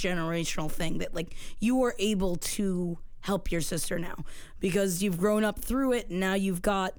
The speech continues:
the resources to tell her that it's gonna be okay and that you were there to help her. But a lot of the older generations still find so much shame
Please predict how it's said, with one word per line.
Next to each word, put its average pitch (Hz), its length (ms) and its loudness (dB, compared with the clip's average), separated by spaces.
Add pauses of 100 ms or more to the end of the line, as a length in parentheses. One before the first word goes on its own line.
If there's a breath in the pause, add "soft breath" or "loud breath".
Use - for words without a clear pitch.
(360 loud breath)
the 262 100 2
resources 220 680 0 (100)
to 208 80 0
tell 220 400 0
her 196 180 0
that 185 140 -2 (160)
it's - 180 -2
gonna 220 220 2
be 190 200 4
okay 170 640 2
and 180 140 2
that 165 120 -4
you 185 120 -2
were 190 140 2
there 165 500 0 (400 loud breath)
to 185 100 2
help 170 340 2
her. 160 300 2 (580 loud breath)
But 202 280 2 (160)
a 202 40 4
lot 226 360 4
of 247 120 2
the 254 120 2
older 226 300 2
generations 220 840 2
still 240 320 0
find 208 300 0
so 202 240 2
much 202 200 0
shame 226 600 0